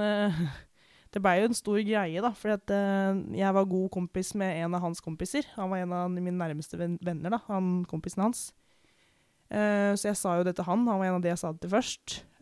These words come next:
Eh, og da sa han, «Ok, men det her skal vi ta tak i. Det her er ikke greit, ikke sant?» Eh, og da den kvelden da, etter at det hadde skjedd, så ble det et stort møte da, i det kollektivet.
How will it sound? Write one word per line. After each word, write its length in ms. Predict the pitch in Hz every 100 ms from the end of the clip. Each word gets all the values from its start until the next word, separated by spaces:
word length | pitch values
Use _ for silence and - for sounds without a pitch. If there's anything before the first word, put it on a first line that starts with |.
| -
Eh, 300 | 202 196 190
og 100 | 196
da 80 | 196
sa 140 | 196 185
han, 100 | 180
«Ok, 100 | 185
men 100 | 185
det 80 | 180
her 60 | 180
skal 140 | 202
vi 40 |
ta 100 | 175 156
tak 200 | 147 175
i. 60 | 170
Det 160 | 190 190
her 140 | 190
er 80 | 160
ikke 140 | 165
greit, 280 | 156 180 - - 185
ikke 160 | 185
sant?» 340 | 226 277 - - _ _ _ _ _ _ _ -
Eh, 320 | 226 220 214
og 140 | 214 208
da 140 | 202
den 560 | 190 180 185 190 185 190 -
kvelden 500 | - 190 160 185 262
da, 140 | 262 196 -
etter 280 | 208 - 180
at 80 |
det 60 | 170
hadde 100 | 175
skjedd, 240 | 175 214 254 -
så 320 | 214 208 202
ble 100 | 190 185
det 80 |
et 60 | -
stort 240 | 185 175
møte 600 | 190 190 160 - _ 233
da, 40 | 269 - -
i 160 | 196 190
det 100 | 185
kollektivet. 600 | 180 160 170 - 196 269